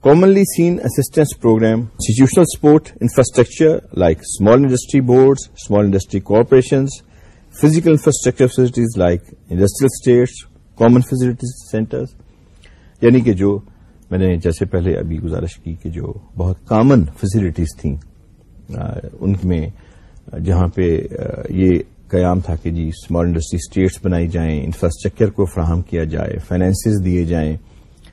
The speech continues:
ہیومن ریسورس کی مینجمنٹ کی جائے، ایسے سینٹرز بنائے جائے جہاں پہ ووکیشنل ٹریننگ دی جائے، ایسے ادارے بنائے جائیں جو آپ کی ایکسپورٹ کو ترویج دیں، آپ کو نئی مارکیٹس بتائیں، جیسے ایکسپورٹ پروموشن بیورو کا قیام ہے،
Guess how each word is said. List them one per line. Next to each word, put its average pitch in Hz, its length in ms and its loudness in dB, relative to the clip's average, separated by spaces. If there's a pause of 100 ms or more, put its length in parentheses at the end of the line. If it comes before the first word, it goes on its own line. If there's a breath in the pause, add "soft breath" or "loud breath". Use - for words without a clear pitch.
(760 soft breath)
ہیومن 113 240 6
ریسورس 110 460 2
کی 113 80 0
مینجمنٹ 92 480 0
کی 92 160 -8
جائے، 85 280 -2
ایسے 104 360 -2 (100)
سینٹرز 98 320 -2
بنائے 98 300 -2
جائے 90 180 -2
جہاں 87 220 -2
پہ 95 100 -4
ووکیشنل 92 480 -4
ٹریننگ 101 400 2
دی 95 120 -2
جائے، 82 320 -4 (480 soft breath)
ایسے - 240 -2
ادارے 101 380 4
بنائے 107 320 4
جائیں 95 280 0
جو 92 260 -2
آپ 82 200 -4
کی - 80 -6
ایکسپورٹ 95 520 -2
کو 95 120 0
ترویج 98 600 0
دیں، 92 200 -2
آپ 85 220 -8
کو - 80 -8
نئی 85 200 -2
مارکیٹس 90 460 -2
بتائیں، 95 360 -8
جیسے 85 220 -8
ایکسپورٹ 90 400 -4
پروموشن 90 400 -6
بیورو 92 220 0
کا 95 120 -2
قیام 80 360 -4
ہے، 117 120 -6